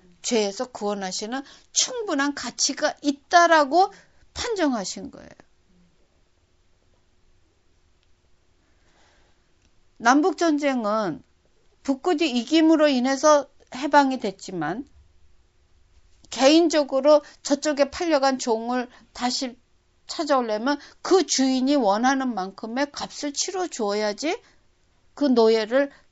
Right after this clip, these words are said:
찾아올 수가 있습니다. 그것이 속전이에요. 그것이 그 되-, 그러니까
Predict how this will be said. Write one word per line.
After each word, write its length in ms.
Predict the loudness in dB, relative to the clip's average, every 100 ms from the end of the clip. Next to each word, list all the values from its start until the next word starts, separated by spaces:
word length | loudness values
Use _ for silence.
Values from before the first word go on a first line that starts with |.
| _ _ _ _ _ _ -16
찾아올 440 | -10 -8 0 0 0
수가 320 | -8 -10 -8
있습니다. 680 | -10 -12 -16 -16 -18 _ _ _ _ _ _ _ _
그것이 440 | -4 0 0 0 -4
속전이에요. 840 | -6 -10 -6 -2 -2 -4 -6 -8 -12 _ _ _ -8
그것이 560 | -2 0 2 0 -2 -6 -20 _ -6
그 380 | -2 0 -2 -4 _ _
되-, 200 | -8 -8 _ _ _ _ _ _ _
그러니까 260 | -6 -6